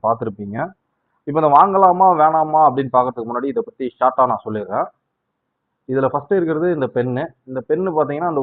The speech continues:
ஒரு ரூபாய்க்கு ஒரு பேனா கிடைக்கும்ல கடையில, அந்த அளவுக்கு தான் அது ஒர்த்து. பென் அந்த அளவுக்கு சரியில்லை,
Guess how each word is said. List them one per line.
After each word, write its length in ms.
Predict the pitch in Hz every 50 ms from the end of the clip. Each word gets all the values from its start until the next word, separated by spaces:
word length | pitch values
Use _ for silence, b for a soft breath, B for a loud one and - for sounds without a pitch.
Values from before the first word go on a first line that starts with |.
| 131
ஒரு 80 | 143 160 170
ரூபாய்க்கு 300 | 180 165 180 185 170 160 156
ஒரு 80 | 139 120 -
பேனா 160 | 143 151 151 131
கிடைக்கும்ல 340 | 131 127 120 120 117 123 131 117 107 101 - -
கடையில, 240 | 113 131 123 110 101 92 - _ _ _ _ _ _ _ _ 113 123
அந்த 120 | 139 139 139
அளவுக்கு 240 | 147 151 143 143 151
தான் 100 | 165 160 139
அது 100 | 123 117
ஒர்த்து. 240 | 113 117 - - 139 185 - _ _ _ _ _ _ _ _ _ _ -
பென் 240 | 135 151 160 156 139
அந்த 120 | 135 127 123
அளவுக்கு 280 | 127 135 131 - 139 131 117 - -
சரியில்லை, 400 | 117 123 131 120 113 110 135